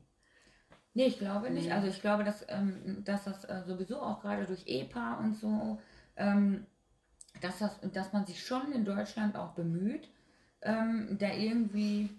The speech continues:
Speaker 1: Abhilfe für Netzwerke zu bieten. Das finde ich auch so wichtig.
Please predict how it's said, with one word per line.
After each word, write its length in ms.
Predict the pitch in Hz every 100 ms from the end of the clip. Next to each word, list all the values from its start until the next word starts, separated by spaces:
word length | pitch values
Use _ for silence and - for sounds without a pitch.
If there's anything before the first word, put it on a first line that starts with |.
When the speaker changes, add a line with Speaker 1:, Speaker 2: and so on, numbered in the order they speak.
| -
Speaker 1:
Abhilfe 760 | - 214 - 240 214 214 214 196
für 320 | - 208 190
Netzwerke 720 | 196 202 - - 160 131 - 160
zu 100 | 175
bieten. 440 | 147 143 - - - - - - - -
Das 240 | 254 302
finde 240 | - 226 160
ich 160 | 139
auch 100 | 127
so 220 | 139 165 165
wichtig. 480 | 131 - 156 -